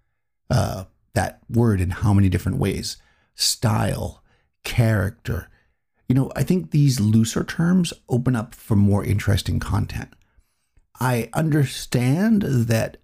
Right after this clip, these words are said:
people wanted the questions, or that's my understanding, so, hmm.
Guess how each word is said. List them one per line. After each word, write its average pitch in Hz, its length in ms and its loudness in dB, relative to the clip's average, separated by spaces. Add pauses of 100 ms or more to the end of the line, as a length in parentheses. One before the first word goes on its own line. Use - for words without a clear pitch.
(300)
people 135 380 0
wanted 98 360 0
the 190 80 -4
questions, 143 460 -2
or 95 100 0
that's - 220 -6
my 95 80 0
understanding, 104 760 -2
so, 98 400 0 (520)
hmm. 135 160 6